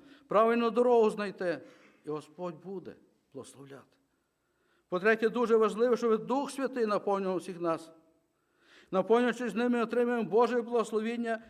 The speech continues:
і приєднуємося до Божої мудрості. Що означає слова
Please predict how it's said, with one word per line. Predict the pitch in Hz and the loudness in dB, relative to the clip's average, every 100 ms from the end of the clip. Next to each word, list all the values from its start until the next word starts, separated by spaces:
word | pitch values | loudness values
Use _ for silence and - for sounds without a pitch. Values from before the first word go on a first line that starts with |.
| - - | -18 -10
і | 196 | -6
приєднуємося | 190 202 208 202 196 190 - 185 | -4 0 0 -2 -4 -6 -6 -6
до | 160 | -4
Божої | 151 160 156 156 | -2 -2 -2 -4
мудрості. | 147 143 127 123 - - _ _ _ _ _ _ _ _ _ _ | -2 -6 -8 -12 -16 -20 _ _ _ _ _ _ _ _ _ _
Що | - | -2
означає | 208 214 220 240 226 | 0 0 -2 0 0
слова | 220 208 220 226 220 - | 0 0 2 2 2 -4